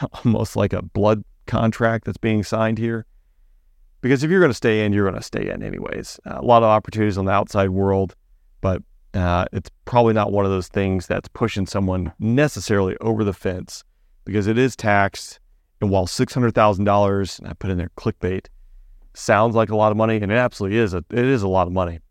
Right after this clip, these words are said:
It's a twelve-year period, so you have to look at the potential earnings on the outside world and what you're giving up for that. But this is just one effort that the pi-, uh, the Air Force is doing to try and retain aviators.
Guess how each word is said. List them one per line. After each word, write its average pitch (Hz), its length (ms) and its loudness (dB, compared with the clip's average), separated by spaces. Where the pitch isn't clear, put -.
It's 113 120 -4
a 101 60 -4
twelve-year 101 420 2
period, 95 400 -2
so 113 100 -2
you - 20 2
have 107 80 0
to 104 80 -4
look 98 160 0
at 92 80 -4
the 95 140 -4
potential 101 400 -4
earnings 87 340 -2
on 90 80 -4
the - 120 -6
outside - 320 -4
world 90 320 -2
and 90 120 -4
what 95 120 -2
you're - 100 -10
giving 104 260 -2
up - 200 -8
for 196 180 2
that. 117 280 2
But 110 120 0
this 123 180 0
is 123 100 -6
just 131 200 -4
one 127 200 2
effort 113 320 0
that 101 100 -10
the - 60 -16
pi-, 104 180 0
uh, 98 220 2
the 110 120 -2
Air 110 140 2
Force 104 280 -2
is 90 120 -4
doing 98 400 0
to 90 160 -6
try 92 260 2
and 90 140 -4
retain 90 600 -4
aviators. - 680 -2